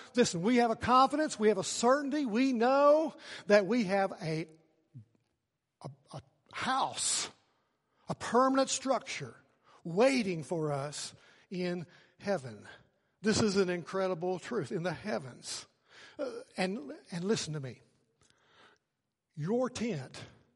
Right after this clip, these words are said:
is going to be torn down. Nobody's gonna live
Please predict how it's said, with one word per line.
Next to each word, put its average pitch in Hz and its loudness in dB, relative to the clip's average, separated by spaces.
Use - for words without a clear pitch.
is 151 -6
going 156 -6
to 123 -16
be 143 -12
torn 127 -14
down. 131 -14
Nobody's 247 6
gonna 214 0
live 147 -2